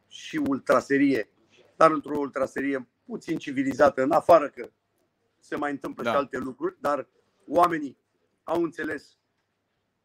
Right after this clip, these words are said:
Speaker 1: ideea mea. Când cineva vine în peluză, vreau să vină cu garanție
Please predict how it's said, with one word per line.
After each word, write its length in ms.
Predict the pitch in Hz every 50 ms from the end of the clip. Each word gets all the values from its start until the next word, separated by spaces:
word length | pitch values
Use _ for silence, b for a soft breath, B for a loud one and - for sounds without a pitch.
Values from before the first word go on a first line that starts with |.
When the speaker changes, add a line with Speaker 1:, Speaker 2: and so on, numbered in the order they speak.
| _ _ _
Speaker 1:
ideea 440 | - 165 156 135 175 180 170 160 151
mea. 340 | 156 165 156 139 117 - _ _ _ - _ _ _ _ _ _ _ _
Când 180 | - 156 147 135
cineva 360 | - 156 147 151 143 165 170
vine 200 | 156 156 165 175
în 80 | 160
peluză, 540 | 143 - 160 147 156 311 - - 135 - - _ _ _ _ _ _ _
vreau 220 | _ - 143 156 156
să 140 | - - 160
vină 340 | 135 160 156 143 127 107 - _ _ _ _ _ _ _ _ _ _ _ _ _ _ _
cu 100 | _ -
garanție 680 | 131 120 151 156 151 147 127 - - 139 135 143 - -